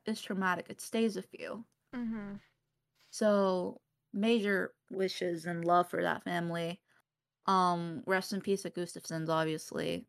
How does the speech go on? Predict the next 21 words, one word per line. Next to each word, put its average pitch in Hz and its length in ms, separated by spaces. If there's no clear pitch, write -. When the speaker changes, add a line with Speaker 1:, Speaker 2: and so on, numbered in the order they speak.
Speaker 1:
Um, 226 240
Speaker 2:
Yeah. 208 280
Speaker 1:
they 180 260
did 175 120
not 165 260
deserve 160 360
that 160 340
at 165 140
all. 156 400
Nobody 190 340
deserves 156 440
that - 220
if 226 40
Speaker 2:
Nobody - 160
Speaker 1:
they're, - 100
Speaker 2:
deserves 220 360
Speaker 1:
when - 100
they're 170 100
Speaker 2:
that. 165 80
Speaker 1:
good 165 120
people. 160 420